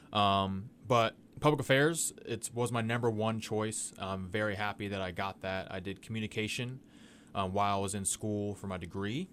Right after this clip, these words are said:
I got to run the newspaper there at my university, and the fact that I got my number one choice, um, going into the Air Force was something absolutely fantastic. And I'm very proud,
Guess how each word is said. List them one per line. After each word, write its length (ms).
I 80
got 140
to 80
run 340
the 100
newspaper 600
there 200
at 40
my 80
university, 720
and 520
the 80
fact 180
that 60
I 80
got 160
my 80
number 260
one 260
choice, 640
um, 360
going 240
into 100
the 100
Air 120
Force 260
was 100
something 460
absolutely 340
fantastic. 580
And 60
I'm 80
very 220
proud, 420